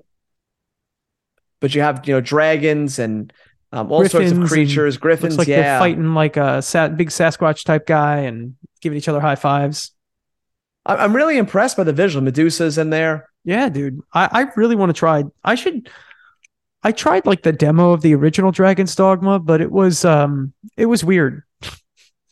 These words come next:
Speaker 1: It's one of those games that I think takes some time to dedicate to, and I, I died
Speaker 2: Yeah.
Speaker 1: a whole bunch of times when I tried it, and I got <laughs> frustrated.
Speaker 2: Yeah, I get too frustrated too quickly with that stuff. So that's Dragon's Dogma two. Oh, f-, this is, uh,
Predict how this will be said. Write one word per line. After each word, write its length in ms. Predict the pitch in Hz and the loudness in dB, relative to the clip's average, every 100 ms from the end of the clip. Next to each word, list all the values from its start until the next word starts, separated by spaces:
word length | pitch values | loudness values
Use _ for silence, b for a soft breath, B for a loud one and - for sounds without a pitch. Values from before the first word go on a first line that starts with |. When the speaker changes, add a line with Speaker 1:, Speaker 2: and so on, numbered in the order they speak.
| - | -4
Speaker 1:
It's 160 | 185 | 0
one 100 | 254 | 2
of 60 | 269 | 2
those 120 | 175 | 2
games 200 | 196 190 | 0 2
that 120 | 170 | 0
I 40 | 156 | 0
think 240 | 175 170 | -2 -4
takes 260 | 170 156 - | -4 -4 -4
some 140 | 143 | -8
time 400 | 135 - 135 139 | -8 -6 -4 -4
to 100 | 143 | -6
dedicate 480 | 127 127 131 156 151 | -4 -2 -2 -4 -6
to, 220 | - 170 | -2 -2
and 100 | 143 | 0
I, 180 | 127 135 - | -2 -4 -4
I 120 | 139 | -4
died 260 | 135 127 135 | -2 -2 0
Speaker 2:
Yeah. 40 | 147 | -2
Speaker 1:
a 20 | |
whole 80 | 151 | -2
bunch 180 | 170 | -4
of 60 | 160 | -4
times 240 | 175 165 | -6 -4
when 80 | 165 | -6
I 20 | |
tried 220 | 160 170 165 | -4 -2 -2
it, 40 | |
and 80 | 131 | -2
I 40 | |
got 160 | 113 123 | -8 -8
<laughs> 80 | - | -8
frustrated. 640 | 135 - 196 214 214 214 156 | -8 -4 -2 -2 0 0 0
Speaker 2:
Yeah, 160 | 147 | 0
I 80 | 156 | 0
get 180 | 156 156 | -2 -4
too 140 | 139 | -8
frustrated 500 | 123 113 - 131 131 | -6 -6 -6 -6 -6
too 100 | 135 | -8
quickly 280 | - 113 107 | -6 -6 -6
with 120 | 113 | -6
that 140 | 110 120 | -4 -4
stuff. 300 | - 107 - _ _ _ _ _ _ _ _ _ _ _ | -4 -6 -6 _ _ _ _ _ _ _ _ _ _ _
So 120 | - | -2
that's 100 | 208 | 0
Dragon's 340 | - 220 190 156 | 2 2 2 2
Dogma 280 | 180 156 147 | 2 0 -2
two. 460 | - 214 160 175 - _ _ _ _ _ _ _ _ _ _ _ _ _ _ _ _ _ _ _ _ _ _ _ _ _ _ _ _ _ _ _ _ _ _ _ _ _ _ _ _ _ _ _ _ _ _ - | -2 0 0 -2 -8 _ _ _ _ _ _ _ _ _ _ _ _ _ _ _ _ _ _ _ _ _ _ _ _ _ _ _ _ _ _ _ _ _ _ _ _ _ _ _ _ _ _ _ _ _ _ -2
Oh, 880 | 175 175 170 170 170 165 160 151 170 | 2 4 4 4 4 4 2 0 -6
f-, 120 | - | -12
this 240 | - 180 - | -2 -2 2
is, 220 | 160 139 | 0 2
uh, 440 | 151 139 135 131 | 2 2 0 -2